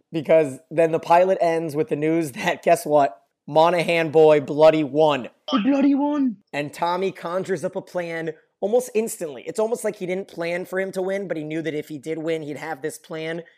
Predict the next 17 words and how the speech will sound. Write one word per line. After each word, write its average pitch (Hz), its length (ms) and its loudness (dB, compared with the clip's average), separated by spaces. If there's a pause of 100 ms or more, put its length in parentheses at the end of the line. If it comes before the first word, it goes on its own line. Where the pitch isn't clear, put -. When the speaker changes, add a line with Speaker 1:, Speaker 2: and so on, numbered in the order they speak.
(360)
Speaker 1:
because 151 220 -6
now 185 480 -4 (420)
he 151 140 -10
lies 151 380 -4
it 170 80 -4
all 165 200 -2
out 160 180 -6
to 165 120 -8
his 135 120 -8
brothers. 131 680 -8
Now 143 160 -8
they're 185 120 -4
gonna 175 160 -4
trick - 320 -8
a 180 80 -6
bigger 180 360 -4
audience 127 640 -6